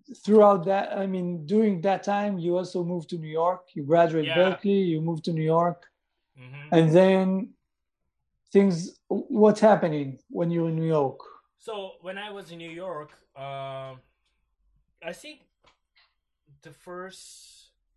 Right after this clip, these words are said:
Speaker 2: six months, I was kinda more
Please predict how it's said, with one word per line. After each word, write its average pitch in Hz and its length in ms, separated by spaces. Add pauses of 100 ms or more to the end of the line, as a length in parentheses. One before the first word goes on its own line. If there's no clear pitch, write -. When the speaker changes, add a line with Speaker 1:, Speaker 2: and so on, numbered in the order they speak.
(680)
Speaker 2:
six - 540
months, 165 600
I 147 200
was 147 220
kinda 113 540 (200)
more 131 440